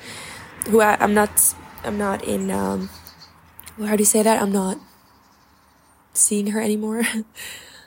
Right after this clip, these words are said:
Um, she told me that when you get disappointed, like, when, how the, the the guy got disappointed that his dad didn't show up. Disappointment, she said, disappointment shows us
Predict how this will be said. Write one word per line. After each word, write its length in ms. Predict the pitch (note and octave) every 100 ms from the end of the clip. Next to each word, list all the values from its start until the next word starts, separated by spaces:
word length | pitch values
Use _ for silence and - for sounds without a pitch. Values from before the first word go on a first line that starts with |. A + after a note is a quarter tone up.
| _ _ -
Um, 460 | G3 F#3 F3+ F#3+ G3 _ _ _ _ _ _ _ _ _ _ _ - -
she 380 | - - A#3+ A#3
told 260 | A3+ G#3+
me 160 | G#3+ G3+
that 420 | G#3+ F#3+ F#3 G3 -
when 140 | A3 A3
you 40 |
get 200 | A3+ -
disappointed, 840 | G#3+ - G#3 G#3+ G#3 G3 - -
like, 160 | - A3
when, 240 | G#3+ G#3+ G#3 -
how 240 | - A3
the, 120 | G#3+ G#3+ G3 -
the 100 | F#3+ - - - -
the 60 | G3
guy 300 | G3 F#3+ G3
got 200 | G#3 G3+
disappointed 600 | G#3+ G#3+ F#3+ G#3+ G#3 G3
that 140 | G3
his 140 | F#3+ -
dad 240 | F#3 F#3+
didn't 220 | G3 F#3
show 260 | F#3 F3+ F#3
up. 260 | F3+ F3 - - - - - -
Disappointment, 1040 | B3 C4+ C#4+ A#3+ B3+ - F3+ F#3+ A3 B3+ -
she 160 | -
said, 320 | A3+ A3+ G#3+ -
disappointment 520 | A3+ A#3 B3+ B3+ A#3
shows 460 | - - A3+ A#3+ A3
us 540 | G2 A3 D4+ - -